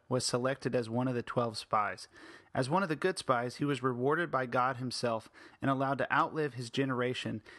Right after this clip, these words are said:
and not only enter but lead the Israelites into the promised land.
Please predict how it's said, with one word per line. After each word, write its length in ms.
and 120
not 180
only 340
enter 380
but 240
lead 340
the 160
Israelites 580
into 260
the 80
promised 440
land. 320